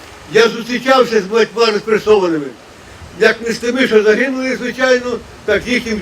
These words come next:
дітьми. Семен Дуліч, Антон Камчатний, Степан Цикало,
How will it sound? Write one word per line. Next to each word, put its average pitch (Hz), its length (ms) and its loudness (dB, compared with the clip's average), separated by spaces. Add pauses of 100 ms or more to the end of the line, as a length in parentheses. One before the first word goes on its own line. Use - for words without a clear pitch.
дітьми. 170 360 -4 (1600)
Семен 254 320 4
Дуліч, 269 420 0 (320)
Антон 262 400 2
Камчатний, 254 680 0
Степан 262 420 0 (100)
Цикало, 180 460 -2